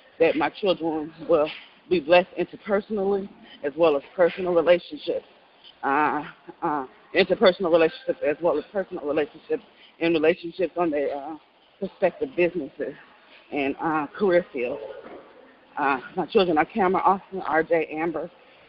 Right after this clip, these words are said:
uh, Essie Junior, Delonte, Delon, Erica, Portia, Dorian, Journey, uh,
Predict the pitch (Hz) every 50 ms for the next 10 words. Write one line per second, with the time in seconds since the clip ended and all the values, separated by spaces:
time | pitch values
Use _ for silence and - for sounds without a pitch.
0 | - - - - 151 147 147 147 - - - - - 175 170 175 - - 175 156
1 | 170 170 - - - - - - - 175 170 165 165 156 165 165 180 - - -
2 | - - - - - - - 143 135 160 170 165 165 - - 214 175 151 143 160
3 | 156 165 160 156 160 165 156 156 185 - _ _ _ _ _ - - - 147 170
4 | 175 160 165 170 175 165 160 175 - - - 202 175 165 185 - - 170 151 -
5 | - - - - _ _ _ _ _ - 165 170 165 175 175 156 170 165 170 170
6 | 165 175 - - - - - 185 175 170 165 160 175 175 180 170 _ _ _ _
7 | _ _ _ _ _ - - - - 147 151 151 147 151